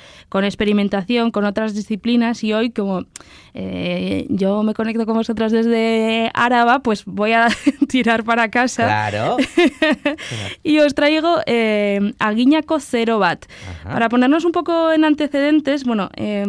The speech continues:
Speaker 1: es un espectáculo que parte de un texto de José Azurmendi, que publicó, que lo publicó en mil novecientos sesenta y ocho.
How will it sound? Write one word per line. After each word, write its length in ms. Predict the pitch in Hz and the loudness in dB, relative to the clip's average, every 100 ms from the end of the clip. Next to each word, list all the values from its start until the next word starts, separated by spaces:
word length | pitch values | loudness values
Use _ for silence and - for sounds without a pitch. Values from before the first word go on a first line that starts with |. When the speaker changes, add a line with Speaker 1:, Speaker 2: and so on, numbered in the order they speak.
| 202 - | -4 -4
Speaker 1:
es 160 | 247 | 0
un 80 | 285 | 0
espectáculo 800 | 285 277 240 - 269 262 233 247 - - - - | 0 -2 -4 -4 -4 -2 -2 -2 -6 -20 -18 -4
que 160 | 247 | -4
parte 380 | - 240 269 311 | 0 -2 0 0
de 80 | 269 | 2
un 160 | 269 | 2
texto 420 | 269 269 - 285 269 | 2 -2 -2 -4 0
de 760 | 233 220 220 214 208 202 202 208 | 0 0 0 0 -2 -2 -4 -4
José 260 | 214 - | -6 -4
Azurmendi, 600 | 247 247 240 254 277 247 269 | -4 -2 0 2 4 2 -2
que 100 | 226 | -4
publicó, 640 | 226 226 196 240 233 226 - | -2 -2 -2 -2 0 -4 -6
que 100 | 202 | -6
lo 100 | 196 | -4
publicó 280 | 208 202 233 | -6 -4 0
en 360 | 233 214 214 | 0 2 2
mil 100 | 240 | 2
novecientos 400 | 247 240 240 247 | 0 0 -2 -2
sesenta 420 | 240 240 240 226 | -4 -2 -2 -2
y 100 | 220 | 0
ocho. 320 | 262 254 262 | -2 -2 -4